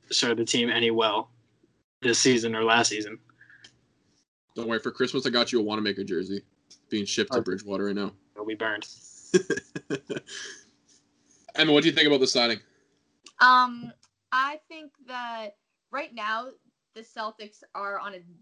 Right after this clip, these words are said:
Speaker 3: very difficult platform with experience and old players. So there's a lot of young players, but I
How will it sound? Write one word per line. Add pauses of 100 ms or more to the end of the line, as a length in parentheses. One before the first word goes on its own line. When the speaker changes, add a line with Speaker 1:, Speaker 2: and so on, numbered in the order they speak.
(100)
Speaker 3:
very (120)
difficult (240)
platform (200)
with (540)
experience (100)
and (100)
old
players. (580)
So (240)
there's
a
lot
of
young
players,
but
I